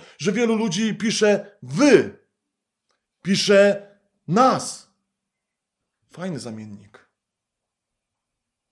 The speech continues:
Ale ile pokory trzeba, żeby napisać: "Mi"? We mnie. Uczymy się tego.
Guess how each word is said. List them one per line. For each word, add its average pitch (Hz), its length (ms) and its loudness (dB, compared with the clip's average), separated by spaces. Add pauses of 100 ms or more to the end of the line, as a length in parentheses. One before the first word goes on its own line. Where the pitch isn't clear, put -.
(260)
Ale 123 160 -14
ile 123 160 -12
pokory 101 420 -20
trzeba, 107 600 -18 (400)
żeby 113 240 -16
napisać: 107 480 -20
"Mi"? 107 320 -20 (2500)
We 131 240 -16
mnie. 101 380 -20 (1700)
Uczymy 135 340 -14
się 101 140 -20
tego. - 340 -20